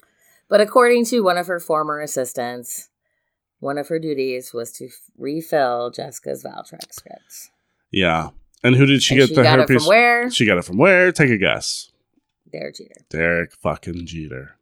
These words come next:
Speaker 1: Honestly.
Speaker 2: Mm.
Speaker 1: Uh, our next one is, uh,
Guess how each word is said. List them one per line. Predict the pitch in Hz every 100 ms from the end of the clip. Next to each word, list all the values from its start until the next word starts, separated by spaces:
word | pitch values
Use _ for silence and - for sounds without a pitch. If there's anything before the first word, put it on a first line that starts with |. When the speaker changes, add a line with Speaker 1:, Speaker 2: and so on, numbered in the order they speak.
| _ _ _ _ _ _ _
Speaker 1:
Honestly. | - - - - - - 170 _ -
Speaker 2:
Mm. | 123 127 87 _ _ - _ _ _ _ _ - - _ _ _ _ _ -
Speaker 1:
Uh, | 202 190 165 139 - - _ _ _ _ _ -
our | 170
next | 165 160 -
one | 160 156 - _ _ _
is, | 151 139 131 139
uh, | 135 139